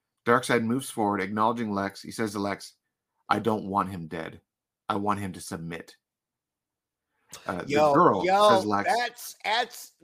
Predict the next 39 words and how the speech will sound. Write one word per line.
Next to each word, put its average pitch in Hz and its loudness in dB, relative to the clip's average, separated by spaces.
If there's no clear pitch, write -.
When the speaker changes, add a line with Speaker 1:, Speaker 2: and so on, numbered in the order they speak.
Speaker 2:
that's 233 -4
the, 254 -2
that's 233 -2
a 202 4
great 180 0
want 160 0
for 151 -2
a 139 -2
character. 131 -4
Speaker 1:
Yep. 120 2
Speaker 2:
What, 160 -2
what, 180 4
what, 233 0
what, 233 2
what 208 2
does 269 -2
it 202 -8
matter? 190 0
What, 170 -2
if 180 -6
Superman's 220 -4
dead, 247 6
I 175 4
don't 170 -2
have 214 0
him. 120 -8
I 196 8
want 226 2
to 170 -10
watch 147 0
him 110 -4
Speaker 1:
I - -4
want 117 8
him. 196 6
Speaker 2:
subjugate 185 2
planets 170 0
for 123 -4
Speaker 1:
Yep. 127 0
Speaker 2:
me. - -18